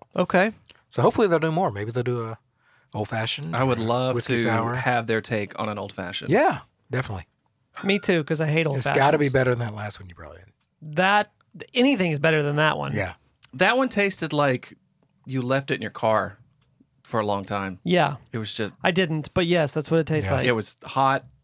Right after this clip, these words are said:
Speaker 3: like next to death.
Speaker 2: Kinda skunky.
Speaker 3: Skunky.
Speaker 1: I, I
Speaker 2: Yeah.
Speaker 1: didn't put it on ice, so I don't know if that, I didn't do it
Speaker 3: That would've,
Speaker 1: justice.
Speaker 3: that would've hel-, yeah, probably. Yeah, that would've
Speaker 1: Okay.
Speaker 3: helped.
Speaker 1: All right. Well, I screwed up.
Speaker 2: Yeah.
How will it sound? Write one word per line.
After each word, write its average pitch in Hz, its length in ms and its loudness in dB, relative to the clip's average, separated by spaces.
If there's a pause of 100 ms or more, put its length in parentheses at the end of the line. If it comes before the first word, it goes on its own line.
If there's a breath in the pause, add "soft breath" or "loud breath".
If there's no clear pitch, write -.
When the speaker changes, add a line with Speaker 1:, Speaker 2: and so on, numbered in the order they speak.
(100)
Speaker 3:
like 107 260 -2
next 117 280 -4
to 107 100 -6
death. 120 600 0 (160)
Speaker 2:
Kinda 104 140 -10
skunky. 120 480 -2
Speaker 3:
Skunky. 175 600 -2
Speaker 1:
I, 185 40 6
I 214 40 6
Speaker 2:
Yeah. 247 200 6
Speaker 1:
didn't 294 140 2
put 311 120 6
it 311 60 6
on 233 180 4
ice, 170 400 2
so 180 320 2
I 185 60 6
don't 196 200 2
know 196 240 2
if 170 120 -6
that, 175 380 2 (380)
I 170 220 -2
didn't 165 220 -2
do 160 140 2
it 147 120 -4
Speaker 3:
That 196 220 6
would've, 196 160 4
Speaker 1:
justice. 302 100 0
Speaker 3:
that 147 100 4
would've 147 160 2
hel-, 151 120 -2
yeah, 208 180 -2
probably. 123 520 2
Yeah, 110 180 0
that 185 80 6
would've 175 100 4
Speaker 1:
Okay. 107 80 0
Speaker 3:
helped. 95 240 -4
Speaker 1:
All 156 80 -4
right. 131 200 -6
Well, 151 160 -4
I 151 100 -2
screwed 139 260 -8
up. - 160 -12 (500)
Speaker 2:
Yeah. 117 260 -6